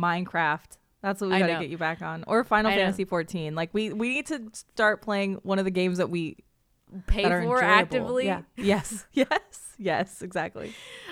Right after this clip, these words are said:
Speaker 2: I have, like, th-, I have, like, four subscriptions to games I don't actively play. I have a Minecraft server I'm paying for.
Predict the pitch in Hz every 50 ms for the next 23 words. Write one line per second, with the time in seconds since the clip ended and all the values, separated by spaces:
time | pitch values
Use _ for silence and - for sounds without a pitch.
0 | - - - 254 285 320 349 370 339 381 392 - - - - - - - - -
1 | 262 269 311 339 311 359 359 - - - - 262 247 247 254 262 254 - 254 214
2 | - - 233 208 202 - - 214 202 - 202 165 185 180 175 175 165 185 165 156
3 | - 160 156 147 - 151 151 - - 147 156 151 139 - 151 151 139 - - -
4 | 170 - _ _ _ _ - 202 233 247 240 277 269 247 202 180 190 208 226 233
5 | 254 269 277 254 - 285 262 262 240 254 254 247 240 247 254 240 240 240 220 -
6 | 240 233 226 226 226 220 226